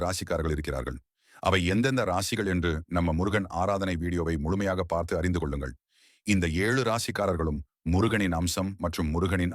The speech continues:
அருளுடன் பிறந்தவர்களாக இருக்கிறார்கள். முருகனின் அருளை பெற்ற ராசிக்காரர்கள் மேஷம், ரிஷபம், கடகம், சிம்மம், கன்னி,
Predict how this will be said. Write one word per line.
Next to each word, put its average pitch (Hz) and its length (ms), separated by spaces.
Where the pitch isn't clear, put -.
அருளுடன் 87 460
பிறந்தவர்களாக 80 580
இருக்கிறார்கள். 65 420
முருகனின் 117 520
அருளை 110 320
பெற்ற 104 300
ராசிக்காரர்கள் 82 760
மேஷம், 95 420
ரிஷபம், 80 460
கடகம், 80 420
சிம்மம், 78 400
கன்னி, 78 380